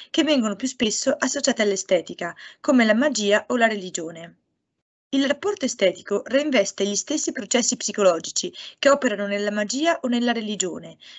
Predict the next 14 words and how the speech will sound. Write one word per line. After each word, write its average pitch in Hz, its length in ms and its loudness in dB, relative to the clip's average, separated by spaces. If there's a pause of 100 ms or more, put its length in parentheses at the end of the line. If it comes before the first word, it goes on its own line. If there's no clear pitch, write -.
dove 311 240 4
l'immaginario 214 840 2
è 180 120 2
percepito 277 580 -4
come 247 160 2
altrettanto 233 500 0
reale, 170 500 0 (220)
se - 160 -2
non 311 140 4
addirittura 262 640 2
più 254 120 -4
reale 240 380 4
del 240 160 2
reale. 170 560 -4